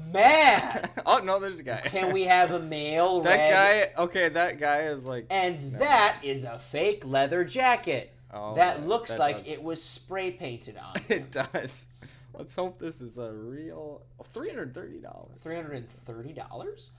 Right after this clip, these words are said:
Speaker 1: How about no?
Speaker 2: Yeah, let's
Speaker 1: Um,
Speaker 2: do that.
Speaker 1: how much would you spend on a jacket? Not a leather jacket, but just a jacket in general.
Speaker 2: Oh, like a
Speaker 1: Now, we
Speaker 2: what
Speaker 1: live
Speaker 2: do you
Speaker 1: in
Speaker 2: mean, like
Speaker 1: Minnesota,
Speaker 2: a
Speaker 1: so there is a lot of, uh,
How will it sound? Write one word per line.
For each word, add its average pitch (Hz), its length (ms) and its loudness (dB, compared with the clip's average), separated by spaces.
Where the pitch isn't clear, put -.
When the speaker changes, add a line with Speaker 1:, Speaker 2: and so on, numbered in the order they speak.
Speaker 1:
How 508 220 -2
about - 480 -4
no? - 360 -10
Speaker 2:
Yeah, 67 160 -12
let's 95 460 -16
Speaker 1:
Um, 143 720 2
Speaker 2:
do - 220 -18
that. 254 420 -20
Speaker 1:
how 208 120 -8
much 254 120 -12
would 175 100 -16
you 151 80 -14
spend 127 280 -10
on 107 80 -18
a 107 60 -20
jacket? - 400 -20
Not 180 180 -2
a - 20 -4
leather 160 240 2
jacket, 135 260 -4
but 123 100 -10
just - 160 -16
a - 40 -20
jacket - 460 -18
in - 80 -20
general. - 280 -20
Speaker 2:
Oh, 175 80 -4
like 135 280 -4
a 123 160 -8
Speaker 1:
Now, 147 220 0
we 165 120 -2
Speaker 2:
what 175 80 -4
Speaker 1:
live - 80 0
Speaker 2:
do - 60 -2
you - 60 0
Speaker 1:
in 165 60 -4
Speaker 2:
mean, 170 100 0
like 135 120 -2
Speaker 1:
Minnesota, 175 300 0
Speaker 2:
a - 20 -8
Speaker 1:
so 170 180 -6
there 156 140 -4
is 165 220 -4
a 151 60 -10
lot 139 260 2
of, 127 180 -6
uh, 110 340 -6